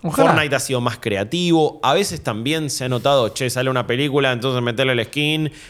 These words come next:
Speaker 2: O to-, el, la cantidad de
Speaker 1: Pero
Speaker 2: temporadas de Marvel que
Speaker 1: eso es
Speaker 2: tuvimos
Speaker 1: lo de
Speaker 2: ya
Speaker 1: menos. Prefiero
Speaker 2: cansó.
Speaker 1: que me metas el skin de la peli antes de que me saques el juego de la peli y salga todo apurado y
Speaker 2: Ok,
Speaker 1: roto y choto y todo eso.
Speaker 2: también,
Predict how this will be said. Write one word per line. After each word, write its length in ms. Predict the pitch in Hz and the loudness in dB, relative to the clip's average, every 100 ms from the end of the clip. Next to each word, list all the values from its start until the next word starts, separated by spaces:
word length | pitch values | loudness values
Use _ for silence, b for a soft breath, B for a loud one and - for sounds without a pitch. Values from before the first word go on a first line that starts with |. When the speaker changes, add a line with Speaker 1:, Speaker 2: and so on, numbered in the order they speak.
| B | B
Speaker 2:
O 200 | - 120 | -4 -2
to-, 280 | 147 175 165 | 0 2 2
el, 240 | 151 143 | 0 0
la 100 | 151 | -2
cantidad 260 | 127 147 214 | 0 0 0
de 60 | 175 | 2
Speaker 1:
Pero 80 | 165 | 4
Speaker 2:
temporadas 220 | 196 180 | 4 4
de 40 | |
Marvel 340 | 160 196 185 151 | 2 2 2 2
que 60 | |
Speaker 1:
eso 80 | 147 | 4
es 40 | 165 | 4
Speaker 2:
tuvimos 180 | 202 | 6
Speaker 1:
lo 160 | 254 202 | 6 6
de 60 | 190 | 6
Speaker 2:
ya 20 | |
Speaker 1:
menos. 280 | 226 160 - | 4 2 2
Prefiero 440 | - 180 123 233 226 | 2 4 4 4 6
Speaker 2:
cansó. 140 | 202 | 6
Speaker 1:
que 60 | 196 | 4
me 60 | |
metas 240 | 208 202 - | 2 0 2
el 160 | 170 | 0
skin 320 | 165 - 175 156 | 0 0 0 2
de 120 | 143 | 2
la 180 | 143 143 | 2 4
peli 540 | 196 175 180 214 220 B B B _ 180 | 4 4 4 2 -2 B B B _ 4
antes 240 | 170 190 185 | 4 4 2
de 100 | 165 | 2
que 60 | |
me 100 | 156 | 0
saques 360 | 135 170 160 - | 2 2 2 0
el 120 | 143 | -2
juego 420 | - 165 151 135 | 2 2 4 4
de 80 | 127 | 2
la 140 | 127 127 | 2 2
peli 600 | 135 131 135 156 160 - - | 0 0 0 0 -4 -10 -14
y 260 | 143 135 120 | -8 -6 -4
salga 280 | 131 135 127 | 0 0 2
todo 100 | 131 | 0
apurado 480 | 127 135 120 127 | 0 0 2 2
y 20 | 123 | 2
Speaker 2:
Ok, 40 | |
Speaker 1:
roto 280 | 131 131 110 | 2 4 2
y 100 | 123 | 0
choto 400 | 151 143 135 127 | 0 0 0 0
y 20 | |
todo 160 | 113 151 | 2 4
eso. 120 | 143 127 | 4 2
Speaker 2:
también, 240 | 127 156 | -2 -6